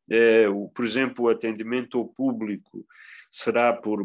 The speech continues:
pré-marcação, eh, o, será privilegiado o teletrabalho, eh, as, as celebrações religiosas, conferências, reuniões não devem ter mais de quarenta pessoas em locais fechados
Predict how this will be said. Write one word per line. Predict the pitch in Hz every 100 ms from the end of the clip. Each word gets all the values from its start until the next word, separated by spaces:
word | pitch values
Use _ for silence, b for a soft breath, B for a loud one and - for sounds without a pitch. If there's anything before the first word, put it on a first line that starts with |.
| 98 -
pré-marcação, | 120 117 110 107 - 117 - 143 147 151 156 160 b b b b _ _
eh, | 113 120 120 117 113
o, | 113 113 113 113 107 101 101
será | - 127 131
privilegiado | 131 127 113 113 110 104 123 120 104
o |
teletrabalho, | 98 120 113 107 - 104 98 127 143 147 143 143 _ b b b -
eh, | 110 113 113 110 104 _
as, | 90 113 - _ _
as | - 120 -
celebrações | 131 127 113 123 117 143 139 117
religiosas, | 113 123 104 120 127 139 143 120 120 123
conferências, | - 120 113 - 120 139 135 131 107
reuniões | 104 113 117 127 117
não | 113 113
devem | 113 120 117 110
ter | - 117
mais | 113 120 113
de |
quarenta | - 110 107 110 -
pessoas | 101 - - 131 139 117
em | 104
locais | 101 - 113 107
fechados | - - 139 139 135 143